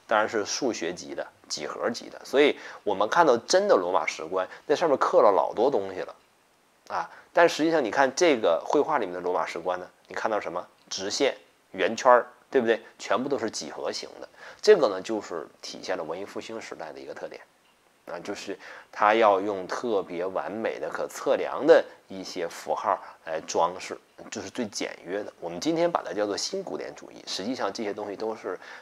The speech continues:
文艺复兴时期就开始玩儿的。好，那么除了这些以外呢，我们再看，就这棺材里面有什么？它表现了这个圣母的圣洁啊，有两种花儿啊，我来讲一下。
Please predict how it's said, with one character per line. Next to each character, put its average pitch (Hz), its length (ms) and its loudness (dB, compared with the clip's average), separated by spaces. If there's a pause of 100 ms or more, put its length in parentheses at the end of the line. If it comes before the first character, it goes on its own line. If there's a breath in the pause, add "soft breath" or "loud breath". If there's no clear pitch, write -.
文 98 120 -2
艺 123 40 -2
复 123 180 -8
兴 147 160 -2
时 92 160 -6
期 82 80 -12
就 90 100 -10
开 98 160 -6
始 - 140 -10
玩 - 140 -12
儿 - 100 -8
的。 - 80 -10 (1080)
好， - 260 -2 (300 loud breath)
那 123 80 -2
么 139 140 4 (120)
除 156 140 2
了 175 40 6
这 180 160 4
些 151 140 4
以 95 60 0
外 101 160 2
呢， 98 80 0
我 87 40 -2
们 90 160 -6
再 123 200 4
看， 92 240 -6 (760)
就 107 140 -6
这 107 100 0
棺 139 220 4
材 139 100 0
里 120 140 0
面 104 160 -2
有 - 160 -4
什 - 100 -14
么？ - 80 -16 (560 loud breath)
它 - 120 -2
表 - 240 -2
现 117 120 0
了 107 140 4
这 92 220 -4
个 82 260 -8
圣 107 240 -6
母 - 100 -16
的 - 100 -10
圣 113 300 -2
洁 - 200 -12
啊， 78 180 -6
有 110 80 -2
两 117 220 2
种 101 120 0
花 123 220 8
儿 120 140 6 (100)
啊， 85 80 -4
我 76 140 -6
来 85 100 -6
讲 - 240 -6
一 - 60 -16
下。 - 100 -12